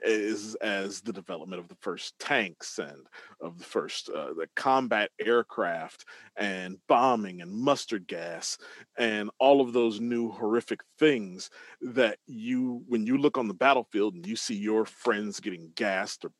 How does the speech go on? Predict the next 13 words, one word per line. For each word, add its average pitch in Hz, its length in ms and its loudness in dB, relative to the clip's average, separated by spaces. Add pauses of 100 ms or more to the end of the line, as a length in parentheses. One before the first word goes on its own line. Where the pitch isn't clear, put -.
bombed 101 500 0
or 85 100 -12 (120)
pieces 113 360 -10
of 90 200 -10
them 85 240 -12 (760)
and 120 240 4
you 117 60 -2
think 117 320 0 (160)
another 127 580 4 (160)
person 107 640 -2 (500)
thought 107 300 2 (260)
this 110 300 -4
up 87 240 -4